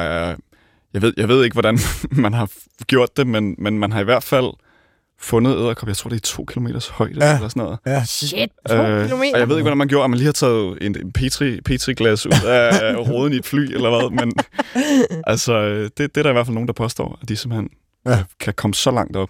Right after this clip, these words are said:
Speaker 1: Og det er jo sådan, de har koloniseret alle landmasser.
Speaker 3: Ja.
Speaker 1: Der findes nærmest ikke, øh, en ø i verden, der ikke har edderkopper på sig, på trods af, at de ikke kan flyve.
Speaker 2: Ja.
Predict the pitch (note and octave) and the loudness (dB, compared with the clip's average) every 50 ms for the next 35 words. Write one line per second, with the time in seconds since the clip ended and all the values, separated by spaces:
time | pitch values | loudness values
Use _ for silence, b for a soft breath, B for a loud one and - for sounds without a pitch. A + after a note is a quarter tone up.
0 | - - - A2+ A2 G#2 F#2 B2+ C3 C#3+ B2+ A#2+ G#2+ - - G#2 G2 F#2 - - | -8 -6 -4 -2 0 0 2 4 2 4 2 0 -2 -2 -4 -4 -4 -4 -2 0
1 | B2 A#2+ - - G#2 A#2+ B2 G2+ F2+ F#2+ F#2 F2+ F#2 - G#3+ A#3 A3 G3 G3 - | 0 0 2 2 2 2 2 2 0 -2 -4 -4 -4 -2 0 0 0 0 0 -4
2 | b b b b b - F#3+ - A#3+ B3 B2+ - B2 A2 A2 A#2 A2 - A2+ A2 | b b b b b -8 -2 2 2 2 2 4 2 2 2 2 0 0 -2 -2
3 | A#2 B2 A#2 A2+ G#2+ G2+ G2 F2+ F#2+ G2 E2 - B2 A2+ F#2 F2+ G2 G#2 F#2+ - | 0 2 2 2 2 2 0 0 0 -2 -2 0 0 0 0 0 0 0 -2 -4
4 | - - - G2+ G2+ G2+ F2+ F2 F2+ G2+ G#2+ - F#2 F#2 F#2+ G#2 - G#2 F#2 F2+ | -10 -8 -6 -2 0 0 0 0 -2 -4 -4 -4 -4 -4 -4 -2 -2 -2 -2 -2
5 | F#2+ G2 - G#2 G2+ F#2+ - G2+ G2 - - - - G#2+ - A2 G#2+ G2+ G#2+ G2 | -4 -4 -6 -6 -8 -6 -6 -6 -6 -6 -6 -6 -6 -4 0 0 0 0 0 -2
6 | F2+ G#2+ G2 - - A2 - - F#2+ G2 C3+ _ b b b b b b b A2 | -2 -4 -6 -6 -8 -8 -6 -6 -6 -6 -6 _ b b b b b b b 2
7 | G2+ | 2